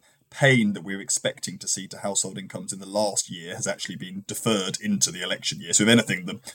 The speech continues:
bad luck has pushed, uh, some of the pain, particularly of mortgage rises, into next year.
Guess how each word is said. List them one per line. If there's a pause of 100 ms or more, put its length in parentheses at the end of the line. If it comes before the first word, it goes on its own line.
(100)
bad
luck
has
pushed, (540)
uh,
some
of
the
pain,
particularly
of
mortgage
rises,
into (600)
next
year.